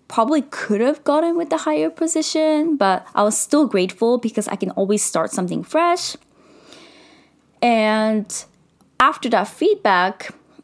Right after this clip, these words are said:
I also started to feel that I should get promoted because a couple of things that I've been working on is that I actually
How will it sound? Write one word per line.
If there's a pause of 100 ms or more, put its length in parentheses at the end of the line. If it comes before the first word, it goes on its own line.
(440)
I
also
started
to
feel
that
I
should
get
promoted (140)
because (800)
a
couple
of
things
that
I've
been
working
on
is
that
I
actually